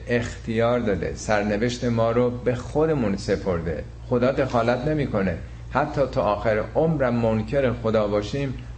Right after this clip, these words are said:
خدا جان ما رو نمیگیره، نعمت رو از ما سلب نمی‌کنه. این میدانی است که در تا آخر عمر به ما آزادی داده، اختیار داده. بارها در قرآن میگه، اینا گفتن که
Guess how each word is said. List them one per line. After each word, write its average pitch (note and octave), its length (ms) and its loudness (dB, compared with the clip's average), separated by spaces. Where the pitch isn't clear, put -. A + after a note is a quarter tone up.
خدا A2+ 240 2
جان A#2 340 2
ما A2 200 2
رو G#2+ 120 2
نمیگیره، G2 580 0
نعمت G#2+ 420 0
رو G2+ 60 0
از F#2 160 -2
ما F#2+ 160 -2
سلب G#2+ 420 -2
نمی‌کنه. F#2+ 460 -4
این D#3+ 260 0
میدانی C3+ 580 2
است - 140 -2
که B2+ 100 2
در A#2+ 160 4
تا A2+ 280 -2
آخر G#2+ 460 0
عمر B2+ 400 0
به G#2+ 80 0
ما A2 160 4
آزادی G2 600 0
داده، F2+ 320 -2
اختیار F#2+ 480 0
داده. E2 360 -4
بارها C3 360 4
در C3+ 180 2
قرآن A#2 380 2
میگه، B2+ 220 0
اینا A#2+ 240 4
گفتن A#2+ 460 2
که A2+ 340 2